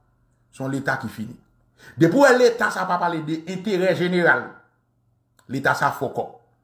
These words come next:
Des pour l'État, ça, pas parler de sécurité nationale, l'État, ça, fuck up. Des pour l'État, ça, pas parler de, de, de, de, de, de, et, et souveraineté, l'État, ça, fuck up. Là, m'a parlé avec nous pour nous comprendre.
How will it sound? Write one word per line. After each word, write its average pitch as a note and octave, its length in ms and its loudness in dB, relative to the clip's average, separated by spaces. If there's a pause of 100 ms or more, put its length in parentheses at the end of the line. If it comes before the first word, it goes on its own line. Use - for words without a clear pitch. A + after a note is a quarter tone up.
(240)
Des D#3 100 0
pour C4 180 6
l'État, A3 340 2
ça, F#3+ 160 -2
pas F#3 100 2
parler F3+ 280 0
de E3 120 -2
sécurité F#3 680 -6
nationale, D#3+ 600 -4 (480)
l'État, D3 260 -2
ça, C#3+ 180 2
fuck - 260 -8
up. - 80 -8 (760)
Des D#3+ 120 2
pour C#4 240 4
l'État, A#3+ 320 2
ça, G3 160 -2
pas F#3 140 -2
parler F#3 260 -2
de, E3+ 280 -6 (360)
de, E3+ 180 2
de, F3+ 160 -2
de, E3 180 -2
de, E3+ 200 -2
de, E3+ 340 -2 (220)
et, F3 240 0
et E3 40 2
souveraineté, G#3+ 1120 4 (1700)
l'État, D3+ 400 0
ça, D3 160 -4
fuck - 340 -6
up. A#2 140 -2 (960)
Là, D#4+ 120 4
m'a A4+ 100 2
parlé C#4+ 300 4
avec E3 280 4
nous F#3 160 -6
pour F#3 80 -6
nous F3 80 -2
comprendre. G#3+ 640 -8